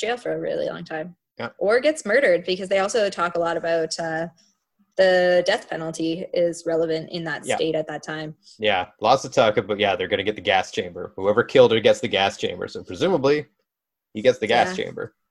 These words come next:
Speaker 2: And then Sandra
Speaker 1: I mean,
Speaker 2: Bullock
Speaker 1: he's young, probably not. Let's be
Speaker 2: Yeah.
Speaker 1: honest.
Speaker 2: Yeah, that's true. She goes to the hearing and hopefully walks in and goes, "No, fuck that asshole. He stays in jail."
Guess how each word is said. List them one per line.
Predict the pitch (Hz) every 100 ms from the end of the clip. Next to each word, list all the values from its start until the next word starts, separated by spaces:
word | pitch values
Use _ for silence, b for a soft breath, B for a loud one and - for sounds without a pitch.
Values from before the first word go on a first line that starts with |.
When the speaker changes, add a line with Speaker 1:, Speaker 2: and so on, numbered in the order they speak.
| _ -
Speaker 2:
And | 90
then | 90
Sandra | 123 120
Speaker 1:
I |
mean, | 120
Speaker 2:
Bullock | 117 117
Speaker 1:
he's | -
young, | 185 175 180 180
probably | 180 165 156 -
not. | 131 143 - _ _
Let's | - -
be | -
Speaker 2:
Yeah. | 120
Speaker 1:
honest. | - 190 - 185
Speaker 2:
Yeah, | 214 180
that's | 147 131
true. | - 95 90 _ _ _ _
She | - 135
goes | 131 123
to | 127
the | 113
hearing | 117 127 117 110
and | 101
hopefully | 117 117 120 101
walks | 107 107
in | 123
and | 104
goes, | 95 92
"No, | 123 110
fuck | - 135 120 -
that | 110
asshole. | 101 98 104 95
He | 92
stays | - 101 92
in | 95
jail." | 98 147 151 156